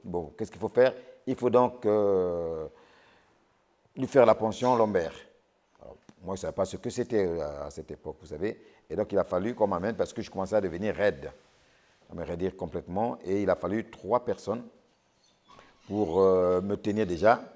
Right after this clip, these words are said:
me plier, parce que, euh, c'est une longue aiguille, hein. <laughs> On vous prend dans le dos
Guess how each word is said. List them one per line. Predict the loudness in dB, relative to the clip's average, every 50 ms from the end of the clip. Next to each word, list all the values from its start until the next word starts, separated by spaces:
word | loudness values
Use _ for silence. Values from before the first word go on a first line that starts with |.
| -20 _ _ _ _ _ _ -4
me | -4 -4
plier, | -4 -6 -6 -4 -2 0 0 4 6 6 6 6 4 -2 -10 -18 -20 -20 _ _
parce | -16 -16 -14 -4
que, | 0 4
euh, | 6 6 8 8 8 6 4 2 2 0 -2 -2 -4 -6 -8 -8 -10 -12
c'est | -8 -6 -4
une | -4 -2 4
longue | 6 6 6 6 4
aiguille, | 0 -2 -2 -2 -2 -2 -2 -2 -4
hein. | -6 -6 -8 -12 -20 _ _ _ -12
<laughs> | -10 -10 -6 -2 -2 -2 -2 -4 -8 -10 -14 -12 -10
On | -8
vous | -2 0 0 0
prend | 4 4 4 6
dans | 6 4 2
le | 2
dos | 2 2 2 2 0 -4